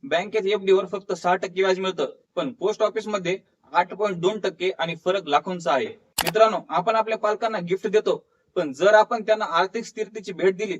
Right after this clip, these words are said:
तर त्याहून मोठं गिफ्ट काहीच नाही. म्हणूनच आपल्या पालकांसाठी किंवा आजी आजोबांसाठी ही योजना सुरू करा,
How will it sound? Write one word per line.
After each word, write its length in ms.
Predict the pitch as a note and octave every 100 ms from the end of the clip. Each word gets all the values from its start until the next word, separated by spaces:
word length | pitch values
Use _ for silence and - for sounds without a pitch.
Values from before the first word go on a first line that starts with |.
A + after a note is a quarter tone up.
| -
तर 100 | D3+
त्याहून 320 | D#3 F#3 G#3
मोठं 280 | G#3 G#3 G3+
गिफ्ट 200 | G3 F#3+
काहीच 280 | F3+ F3 F#3
नाही. 200 | E3 A#2 - _ -
म्हणूनच 440 | B2+ F#3 G#3 G3 -
आपल्या 280 | E3+ E3+ D#3+
पालकांसाठी 600 | D#3+ F#3+ A3 G#3 G3+ F#3 -
किंवा 260 | - A#3 A3 -
आजी 260 | E3+ E3+
आजोबांसाठी 600 | G3 G3+ G3+ G3 G3+ F#3+ E3
ही 160 | F#3
योजना 260 | G3 F#3+ F#3+
सुरू 200 | G3 F#3
करा, 200 | F3